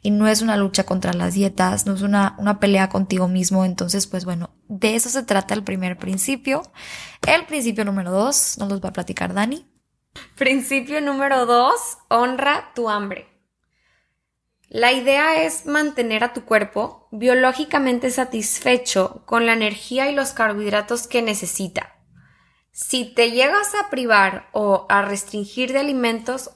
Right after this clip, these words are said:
Speaker 2: lo más probable es que en tu próxima comida sea mucho más abundante porque ya tienes como que esta hambrita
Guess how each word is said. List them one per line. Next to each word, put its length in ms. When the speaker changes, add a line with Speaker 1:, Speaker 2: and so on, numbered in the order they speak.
Speaker 2:
lo 220
más 260
probable 480
es 140
que 380
en 180
tu 160
próxima 460
comida 400
sea 260
mucho 240
más 220
abundante 400
porque 160
ya 100
tienes 220
como 200
que 260
esta 340
hambrita 560